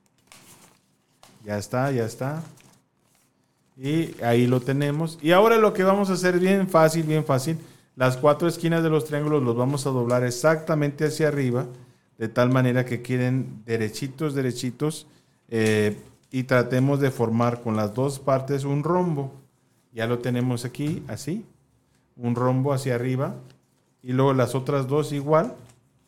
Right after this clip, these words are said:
Como para completar el rombo. ¿Sí? Y luego,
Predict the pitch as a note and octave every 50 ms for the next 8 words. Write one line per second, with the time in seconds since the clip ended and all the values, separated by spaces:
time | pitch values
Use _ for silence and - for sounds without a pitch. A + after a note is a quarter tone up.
0 | _ _ _ _ _ _ _ _ _ _ _ A2 G#2+ G#2+ G#2 G2+ F#2+ - - A#2+
1 | G#2+ G2+ G2 F#2+ G2 - G#2+ G2 F#2+ F#2+ G#2 G#2 G2+ F2+ - G#2+ G#2+ A2+ A#2+ A#2+
2 | C#3 D3+ D3+ C#3 C3+ C#3 F#3+ - - - _ _ _ _ _ _ _ _ _ _
3 | _ _ _ _ _ _ _ _ - D3 E3+ E3+ - - C3 C#3 D3 D#3+ F3 F#3+
4 | F#3+ F3+ F3 F#3 G#3 C4 C4 - -